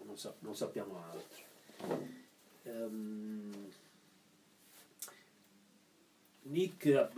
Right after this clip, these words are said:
da quello che sono riuscito a, a, a ricavare da, da tutti i documenti, prendeva ben tre psicofarmaci. Questo triptizol, che è quello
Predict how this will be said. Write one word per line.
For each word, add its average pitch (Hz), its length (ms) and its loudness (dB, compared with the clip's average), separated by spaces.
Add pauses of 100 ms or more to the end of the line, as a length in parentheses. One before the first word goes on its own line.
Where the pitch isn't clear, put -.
(400)
da 120 140 0
quello 131 340 2
che 107 200 2
sono 113 180 0
riuscito 113 400 2
a, 101 760 -2
a, 90 360 -10
a 85 920 -18
ricavare 104 840 0
da, 90 180 -8
da 95 180 -10 (440)
tutti - 200 -2
i - 20 0
documenti, 123 840 0 (480)
prendeva 120 340 4
ben 123 280 4
tre 151 260 6 (480)
psicofarmaci. - 1000 -8
Questo - 220 0
triptizol, 117 840 4
che 107 140 0
è 101 40 -2
quello 98 580 -2